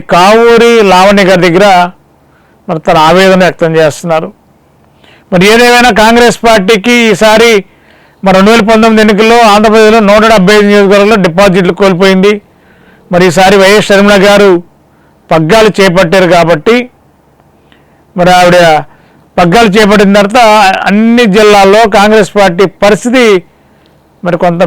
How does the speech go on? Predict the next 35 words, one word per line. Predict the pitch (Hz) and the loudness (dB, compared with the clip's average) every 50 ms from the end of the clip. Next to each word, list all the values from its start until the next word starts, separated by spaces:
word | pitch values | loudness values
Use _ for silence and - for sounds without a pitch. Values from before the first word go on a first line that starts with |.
| 160 160 | 0 0
మెరుగుదలంగా, | 170 175 180 180 202 175 202 196 196 196 190 190 196 190 175 | 0 0 0 0 0 0 0 0 0 0 0 0 0 0 0
మెరుగ్గా | 175 180 202 185 165 196 208 202 | 0 0 0 0 0 0 0 2
ఉండే | 190 185 196 190 | 2 2 2 0
అవకాశం | 190 170 196 185 175 151 208 208 180 165 | 0 0 0 0 0 0 -2 -4 -2 -2
లేకపోలేదు. | 170 175 165 - 190 190 185 185 185 190 214 220 - _ _ _ _ _ _ - _ _ _ _ _ _ _ _ _ - | -2 -2 -2 -2 -2 0 0 2 2 2 0 -2 -4 _ _ _ _ _ _ -20 _ _ _ _ _ _ _ _ _ -8
మరి | - 180 180 180 | -4 -2 0 0
వైఎస్ఆర్సీపీ | 185 196 180 180 214 208 175 160 214 208 190 202 196 | 0 0 0 0 0 0 0 0 -2 0 0 0 0
ఓటు | 202 190 180 | 0 0 0
బ్యాంక్ | 208 208 190 175 | 0 -2 0 0
కొంత | 196 190 165 - | -2 -2 -2 -2
చీలుతుంది. | 208 202 196 185 185 190 202 202 208 208 202 202 - _ _ _ _ _ _ _ _ _ _ _ _ _ _ _ _ - | -2 -2 -2 -2 -2 -2 0 0 0 0 -2 -4 -8 _ _ _ _ _ _ _ _ _ _ _ _ _ _ _ _ -4
మరి | 196 196 190 175 | -2 -2 -2 0
ఇతర | 208 214 220 185 | 0 0 0 0
ప్రాంతాల్లో | 208 208 208 208 190 208 208 202 208 214 214 214 214 196 | 0 0 0 0 0 0 0 2 2 2 2 2 2 2
రాజశేఖర | 185 190 185 147 208 208 | 2 0 0 0 0 0
రెడ్డి | 202 190 202 196 | 0 0 0 0
గారు, | 208 208 208 208 208 196 | 0 2 2 2 0 0
అదేవిధంగా | 175 196 196 196 202 196 180 185 | 2 0 0 0 0 0 0 0
ఇందిరమ్మ | 180 208 214 214 220 180 170 196 | 0 0 0 0 0 -2 0 0
పాలన | 196 196 196 175 156 | 0 0 0 0 -2
సంబంధించిన | 190 190 190 190 180 190 165 - 185 | -2 -2 -2 -2 -2 -2 -4 -2 0
ప్రజలు | 180 180 196 202 214 202 180 170 - _ _ _ _ _ _ _ _ - | 0 0 2 2 2 2 0 -2 -6 _ _ _ _ _ _ _ _ -4
అది | 196 185 156 - | -4 -4 -4 -4
స్టాండర్డ్కి | - 185 180 196 214 208 208 202 190 | -2 -2 0 0 0 0 0 0 0
ఎప్పుడు | 151 220 226 214 | 0 0 0 0
ఆ | 196 185 196 | 2 2 2
ఓటు | 202 180 180 | 0 0 0
బ్యాంక్ | 208 208 185 185 180 | 0 0 0 -2 -2
ఎప్పుడు | 160 202 202 | -2 0 0
అలాగ | 190 190 196 185 196 | 0 2 2 0 0
ఉంటుంది. | 190 180 185 180 196 202 202 202 - _ _ _ _ _ _ _ _ _ _ _ _ - - _ _ - - | 0 0 0 0 0 0 -2 -4 -8 _ _ _ _ _ _ _ _ _ _ _ _ -20 -20 _ _ -6 -4
మరి | 185 185 185 | -2 0 2
ఇవన్నీ | 190 196 208 220 214 208 | 2 2 2 2 0 0
యాడ్ | 208 208 202 208 | 0 0 0 0
అయితే | 208 175 214 226 | 0 0 0 0